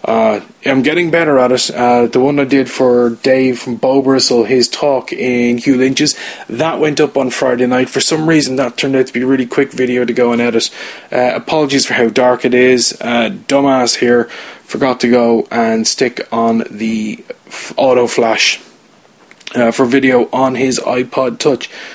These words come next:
'cause that's what kind of a genius I am. But like, as I said, these things will get better.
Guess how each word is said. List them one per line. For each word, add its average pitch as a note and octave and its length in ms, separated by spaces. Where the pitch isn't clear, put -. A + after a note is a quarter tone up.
'cause - 120
that's C#3 240
what D#3+ 160
kind D#3 180
of D3 80
a D3 40
genius C#3+ 420
I C#3+ 40
am. D3 180
But A#2 100
like, C3+ 120
as C#3+ 100
I - 20
said, B2 300
these A#2+ 300
things B2+ 260
will B2+ 120
get C3+ 220
better. B2+ 320